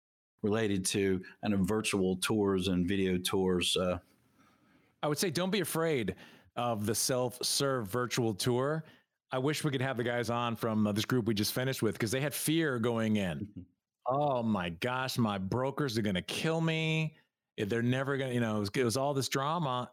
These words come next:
Speaker 2: and they all came out great.
Speaker 1: Yeah.
Speaker 2: I mean, the only thing you have to make sure is that you, when you turn the camera on, you have the right settings set and they're right in front of you on the app,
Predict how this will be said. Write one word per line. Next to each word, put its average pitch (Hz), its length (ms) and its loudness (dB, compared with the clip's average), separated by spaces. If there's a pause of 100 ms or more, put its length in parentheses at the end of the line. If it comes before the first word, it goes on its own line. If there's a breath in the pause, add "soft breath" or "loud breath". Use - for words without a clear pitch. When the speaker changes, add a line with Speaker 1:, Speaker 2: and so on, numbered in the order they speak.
Speaker 2:
and 127 160 0
they 131 120 0
all 151 160 0
came 165 260 0
out 170 180 -2
great. 156 400 0 (480)
Speaker 1:
Yeah. 85 120 -20
Speaker 2:
I - 80 -20
mean, 139 100 2
the 139 80 -2
only 165 260 0
thing 160 260 -2
you 151 100 0
have 147 180 -2
to 151 80 0
make 135 180 0
sure 170 240 0
is 127 80 0
that 117 120 2
you, 117 160 2
when 120 180 2
you 113 100 2
turn 123 220 0
the 104 80 0
camera 120 400 -2
on, 107 140 2
you 104 100 4
have 104 180 -2
the 98 80 2
right 95 220 0
settings 120 440 0
set 95 240 0
and 95 80 4
they're 95 100 2
right 113 120 0
in 110 80 -2
front 120 240 -4
of 113 40 2
you 98 100 2
on 90 100 2
the 87 120 2
app, 107 260 -4